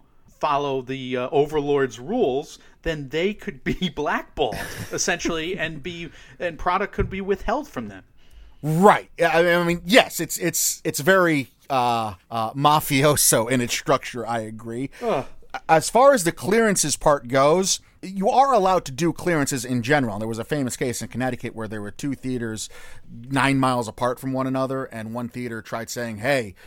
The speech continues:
Speaker 2: theater B keeps getting all these, uh, great titles, and it's a barrier to entry if I can't show the same titles that theater B gets."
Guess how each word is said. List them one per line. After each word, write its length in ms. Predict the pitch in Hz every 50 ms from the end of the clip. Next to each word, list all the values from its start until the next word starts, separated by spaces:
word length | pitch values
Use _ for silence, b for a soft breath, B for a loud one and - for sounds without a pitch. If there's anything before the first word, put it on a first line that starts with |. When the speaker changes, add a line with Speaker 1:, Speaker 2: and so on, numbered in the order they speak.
| B B
Speaker 2:
theater 380 | - - 147 156 156 147 135 127
B 380 | 120 107 147 156 147 135 120
keeps 320 | - - 135 131 120 - 113
getting 280 | 139 143 135 135 127 117
all 260 | 120 127 127 123 123
these, 320 | 110 120 120 117 113 101 123
uh, 220 | 117 113 110 107
great 340 | 104 101 131 135 135 127 -
titles, 560 | - - 147 147 135 123 117 113 107 101 - B B B B
and 160 | 107 113 117
it's 140 | 120 - -
a 60 | 123
barrier 400 | 101 135 135 135 139 135 127 123 113
to 120 | 113 -
entry 320 | 120 135 131 - - 127 113
if 60 | 110 -
I 160 | 120 127 135
can't 280 | - - 139 131 110 -
show 180 | - 147 131 117
the 80 | 117
same 220 | - - 131 120 113
titles 320 | - 123 131 120 117 104
that 120 | 113 - -
theater 220 | 135 123 113 113 107
B 220 | 107 151 156 139
gets." 300 | 110 117 101 104 - B